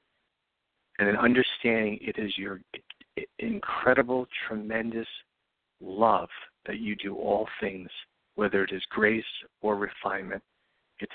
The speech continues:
love. That the refinement and the discipline and the judgment, the pruning upon this nation is for us to walk in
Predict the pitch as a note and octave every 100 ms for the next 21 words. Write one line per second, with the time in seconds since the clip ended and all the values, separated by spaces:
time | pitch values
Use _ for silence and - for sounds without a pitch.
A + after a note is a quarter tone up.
0 | - G2 F#2 F#2 - _ _ _ _ _
1 | _ _ _ _ G2 - F#2+ F2+ - -
2 | A#2 B2 B2+ C3 _ _ _ - C#3 F#2+
3 | - A#2 - A#2 - B2 B2 A#2+ _ _
4 | _ _ _ _ _ G#2 G2 C3 - F#2
5 | - - C3 - G#2 F#2+ - - - _
6 | _ _ _ _ _ _ - G#2 _ -
7 | - C#3+ A2+ G2 F#2 - B2 B2+ C3 C#3
8 | - A2 G#2 G#2 - F#2+ F2+ _ _ _
9 | _ _ G2 - - - G#2 - - F#2
10 | G2+ G2+ -